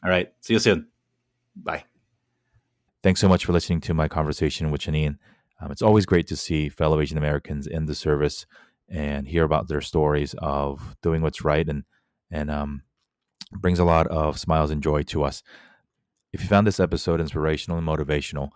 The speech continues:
um, I ask you to please share the episode with a friend or two. And you can do that by sharing the link or, uh, tagging us in your Instagram story where you tag us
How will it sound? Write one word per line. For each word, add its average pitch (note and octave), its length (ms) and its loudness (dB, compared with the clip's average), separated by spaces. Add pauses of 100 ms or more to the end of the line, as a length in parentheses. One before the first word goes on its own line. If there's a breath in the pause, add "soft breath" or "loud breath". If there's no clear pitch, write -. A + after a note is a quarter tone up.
(400 soft breath)
um, D2 180 -8
I D#2+ 80 -2
ask E2 200 -2
you E2 80 0
to D#2 80 -2
please E2 260 -4
share D#2+ 220 0
the D2+ 140 -2
episode D2+ 400 -4
with D2 140 -4
a D2+ 60 -6
friend D#2+ 280 -2
or D2 100 -2
two. C#2+ 320 -8 (380 soft breath)
And D#2+ 160 -4
you D2+ 60 -4
can D#2 140 -6
do D#2 120 0
that D2 180 -2
by D2 540 -4
sharing D2 300 -4
the D2+ 80 -2
link A#2 280 0 (200)
or, D2+ 440 -6 (140)
uh, D#2 120 -16
tagging E2+ 340 0
us - 320 -4 (140)
in D#2+ 280 -4
your D2+ 140 0
Instagram C#2+ 460 -6
story D2+ 360 0
where C#2+ 120 -4
you C#2 120 -6
tag D2+ 260 -4
us - 200 -2